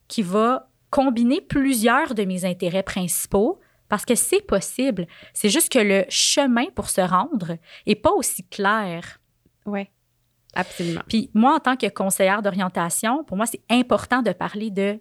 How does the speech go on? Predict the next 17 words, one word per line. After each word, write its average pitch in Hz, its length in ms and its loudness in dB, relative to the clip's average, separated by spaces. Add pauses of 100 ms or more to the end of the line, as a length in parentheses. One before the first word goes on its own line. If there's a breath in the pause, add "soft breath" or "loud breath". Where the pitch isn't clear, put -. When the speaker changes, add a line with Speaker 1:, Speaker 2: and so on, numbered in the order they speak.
Speaker 1:
modèle 220 680 2
de 180 100 0
carrière 196 680 -4
plutôt - 280 -4
que - 100 -2
de 185 60 -2
parler 185 340 -4
de 180 140 0
choix 220 680 0 (260)
unique, 196 640 0 (1000)
surtout - 480 0
quand 208 280 0
on 185 80 0
parle 202 260 0
de 196 80 -4
personnes 185 400 -4
multipotentielles. - 1000 -8